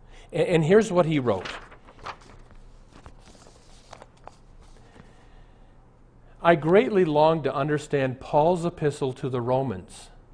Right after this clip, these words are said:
and I, night and day, I pondered it until I grasped the truth that the righteousness of God," in Romans one, "is the righteousness whereby, through grace and sheer mercy,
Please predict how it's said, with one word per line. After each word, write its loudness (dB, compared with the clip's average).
and 0
I, 2
night 2
and 0
day, 2
I 2
pondered 0
it -6
until -2
I 0
grasped 2
the -4
truth -2
that 0
the 4
righteousness 2
of -6
God," 2
in -2
Romans -2
one, -4
"is -4
the 2
righteousness 0
whereby, 2
through -2
grace 2
and -4
sheer -4
mercy, -2